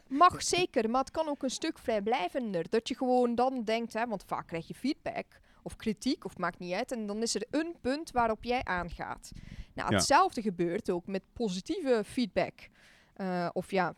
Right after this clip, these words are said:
Speaker 2: tenminste, feedback is altijd gewoon, ja, je, je
Speaker 3: Het is
Speaker 2: geeft
Speaker 3: een,
Speaker 2: de lading er
Speaker 3: het is
Speaker 2: zelf
Speaker 3: een,
Speaker 2: maar
Speaker 3: het is
Speaker 2: aan.
Speaker 3: een cadeautje,
Speaker 2: <laughs>
Speaker 3: hè, ja.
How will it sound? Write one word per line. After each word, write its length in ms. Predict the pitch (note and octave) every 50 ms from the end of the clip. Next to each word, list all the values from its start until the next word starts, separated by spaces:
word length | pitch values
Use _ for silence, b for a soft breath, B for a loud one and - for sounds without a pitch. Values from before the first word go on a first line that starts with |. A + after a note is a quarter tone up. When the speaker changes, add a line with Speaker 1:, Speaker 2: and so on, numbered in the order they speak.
| - _
Speaker 2:
tenminste, 400 | _ - F3+ F3 E3 - - F#3+ -
feedback 400 | - - F#3+ F3+ - F3 F3 -
is 140 | - -
altijd 300 | - E3+ F#3 - F3 -
gewoon, 360 | - - E3+ D#3+ F3 F3+ D#3 E3+
ja, 180 | G3 G3 F3 B2+
je, 140 | D#2 -
je 60 | F#3 -
Speaker 3:
Het 100 | - - -
is 140 | G3 G3 -
Speaker 2:
geeft 140 | B3 C4
Speaker 3:
een, 60 | - -
Speaker 2:
de 60 | A3+
lading 300 | A#3 A#3+ B3+ C4 B3+ A#3
er 60 | A3
Speaker 3:
het 80 | G#3+ -
is 60 | -
Speaker 2:
zelf 160 | A3 A3+ A#3
Speaker 3:
een, 60 | C#3+ -
Speaker 2:
maar 100 | A#3 A3+
Speaker 3:
het 80 | A3+ G3
is 60 | G3+
Speaker 2:
aan. 60 | G3+ F3
Speaker 3:
een 60 | C#3
cadeautje, 480 | - D#3 C3+ A#2+ B2+ A#2 A#2 - D3+ B2+ A2+
Speaker 2:
<laughs> 20 | A2+
Speaker 3:
hè, 120 | A#2+ A#2+
ja. 320 | A#2 A#2+ C#3 D3 D3+ D3